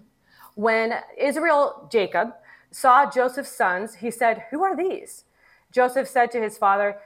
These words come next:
"They are my sons whom God has given me." And he said, "Bring them to me, please, that I may bless them." Now the eyes of Israel were dim with age, so that he could not see. Joseph brought them near him, and he kissed them and embraced them.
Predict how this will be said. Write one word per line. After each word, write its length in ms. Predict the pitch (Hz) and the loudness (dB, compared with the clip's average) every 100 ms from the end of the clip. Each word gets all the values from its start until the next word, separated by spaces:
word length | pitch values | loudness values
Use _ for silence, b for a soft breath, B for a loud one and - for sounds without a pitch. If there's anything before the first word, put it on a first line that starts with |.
| B | B
"They 120 | 226 | 0
are 100 | 233 | 2
my 200 | 226 220 | 2 0
sons 400 | 214 226 208 208 | -2 -2 -2 -2
whom 160 | 226 208 | -4 -2
God 240 | 202 190 | 2 2
has 180 | 196 185 | 0 -6
given 320 | 196 185 170 | -6 -6 -6
me." 160 | - 175 _ _ | -10 -18 _ _
And 140 | 196 180 | -8 -4
he 120 | 247 | -4
said, 320 | 247 175 175 | -2 -4 0
"Bring 200 | 240 302 | 0 0
them 160 | 214 185 | -4 -6
to 120 | 190 | -10
me, 140 | 165 | -12
please, 380 | 156 - 175 185 | -12 -10 -10 -8
that 120 | 190 | -4
I 140 | 175 185 | -4 -4
may 160 | 196 | -6
bless 320 | 170 185 185 - | -4 -2 -2 -8
them." 260 | - - _ b b b b | -18 -18 _ b b b b
Now 120 | 214 | 0
the 180 | 214 - | 0 2
eyes 240 | 226 262 277 | 2 2 -2
of 100 | 226 | -4
Israel 420 | 226 220 233 226 | -2 0 0 0
were 140 | 196 | -4
dim 300 | 156 196 220 | -4 -4 -2
with 140 | 240 233 | -4 -6
age, 360 | 180 165 165 - | -6 -6 -8 -6
so 100 | 196 | -4
that 240 | 175 - | -2 -6
he 200 | 220 226 | -8 -8
could 260 | 226 208 185 | -8 -8 -6
not 300 | 180 - - | -6 -6 -10
see. 300 | 156 - - b b b b - | -16 -16 -20 b b b b 0
Joseph 480 | 233 233 277 277 220 | 0 2 -2 -4 0
brought 280 | 220 220 | 0 0
them 140 | 277 240 | -4 -4
near 200 | 202 202 | -4 -2
him, 180 | 190 - | -4 -6
and 140 | 185 | -8
he 80 | 185 | -10
kissed 380 | - 240 240 - | -8 -6 -6 -4
them 260 | 226 233 190 | -4 -4 -6
and 140 | 180 | -10
embraced 400 | 160 196 220 - | -6 -4 -4 -8
them. 280 | - - | -12 -12